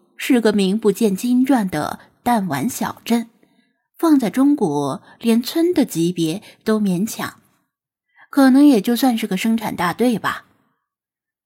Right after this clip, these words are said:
不过由于小镇风光秀美，离旧金山只有一桥之隔，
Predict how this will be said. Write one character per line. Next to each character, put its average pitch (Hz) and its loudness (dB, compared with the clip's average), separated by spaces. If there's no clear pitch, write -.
不 277 2
过 294 4
由 254 4
于 277 4
小 185 -4
镇 214 -4
风 247 -4
光 262 2
秀 269 0
美， 160 -6
离 226 2
旧 214 4
金 226 -2
山 262 -2
只 240 0
有 220 0
一 254 2
桥 180 -8
之 262 0
隔， 120 -8